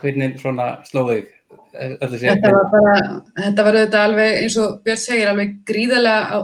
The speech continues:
Speaker 2: fróðlegt og, og, og auðvitað forréttindi fyrir mig að, að fá að taka þátt í þessari vinnu og ótrúlega, eh,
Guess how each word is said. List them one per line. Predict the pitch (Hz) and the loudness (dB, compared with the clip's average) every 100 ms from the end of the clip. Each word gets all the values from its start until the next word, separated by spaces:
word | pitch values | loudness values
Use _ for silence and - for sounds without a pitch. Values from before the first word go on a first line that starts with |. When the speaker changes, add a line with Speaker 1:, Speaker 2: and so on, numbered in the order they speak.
| - - | -8 -6
Speaker 2:
fróðlegt | 240 262 240 190 190 - 202 | 0 2 2 0 -2 -6 -4
og, | 196 | -4
og, | 190 202 | -4 -2
og | - 214 | 0 0
auðvitað | 214 208 208 | 0 -2 0
forréttindi | 240 277 262 240 226 | 2 2 0 -4 -2
fyrir | 233 233 | 0 0
mig | 254 240 | 0 -4
að, | 220 | -6
að | 226 - | -10 -10
fá | 240 | -6
að | 240 233 | -6 -6
taka | 233 226 214 _ _ _ _ _ | -6 -4 -6 _ _ _ _ _
þátt | 226 240 269 | -6 -4 -2
í | |
þessari | 254 247 220 | -2 -2 0
vinnu | 226 240 247 285 285 _ _ _ _ _ - | 0 2 2 0 -4 _ _ _ _ _ -8
og | 220 214 208 208 - - | -2 2 2 0 -4 -4
ótrúlega, | 247 254 269 254 247 240 233 220 220 214 - - | -2 -2 -2 0 0 0 0 0 0 -4 -8 -16
eh, | - | -12